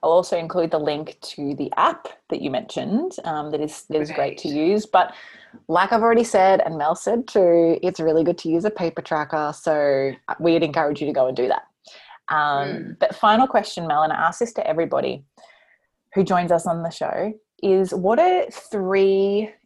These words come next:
Speaker 1: guiding tips that you would give to your younger menstruating self? So think back to when you started menstruating. What are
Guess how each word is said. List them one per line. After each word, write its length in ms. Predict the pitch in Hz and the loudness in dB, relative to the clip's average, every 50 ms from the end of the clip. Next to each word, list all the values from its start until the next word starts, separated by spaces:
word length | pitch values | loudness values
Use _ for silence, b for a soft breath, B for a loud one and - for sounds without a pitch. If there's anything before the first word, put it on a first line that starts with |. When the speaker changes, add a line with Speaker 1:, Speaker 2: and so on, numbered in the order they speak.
| - 165 | -14 -6
Speaker 1:
guiding 440 | - 180 156 160 170 180 170 170 170 | -2 0 0 0 0 0 -4 -8 -8
tips 580 | - - - - - - - _ - - - - | -12 -8 -4 -4 -4 -4 -6 _ -20 -20 -14 -10
that 120 | - - | -8 -8
you 140 | - 160 165 | -6 -4 -2
would 180 | 165 175 165 - | -2 -2 -2 -2
give 280 | - 165 160 160 - _ | -4 -4 -4 -4 -6 _
to 120 | - 180 | -8 -6
your 200 | 170 160 160 156 | -4 -4 -2 -4
younger 640 | 151 147 160 170 160 165 175 180 190 208 226 247 - - | -4 -6 -4 -4 -4 -4 -4 -2 0 0 0 0 -2 -8
menstruating 920 | 175 165 160 156 160 - - - 151 147 139 131 131 135 131 135 135 _ - | -6 -6 -6 -6 -6 -14 -12 -10 -8 -6 -6 -6 -6 -6 -8 -10 -14 _ -18
self? 300 | - - - - - _ _ | -8 -4 -4 -4 -4 _ _
So 240 | _ - - 160 165 | _ -8 -6 -4 -4
think 320 | - - 240 220 214 - | -4 -2 -2 -2 -2 0
back 220 | - 190 - - - | -4 -4 -4 -6 -12
to 100 | - 196 | -12 -10
when 160 | 175 170 160 | -10 -10 -8
you 120 | 160 165 170 | -6 -6 -8
started 340 | - - 185 170 165 170 165 | -6 -6 -6 -4 -4 -4 -6
menstruating. 600 | 151 156 160 - - 170 151 143 135 135 - - | -6 -12 -12 -12 -10 -8 -6 -6 -6 -6 -10 -10
What 120 | 190 202 | -10 -10
are 80 | 294 320 | -10 -10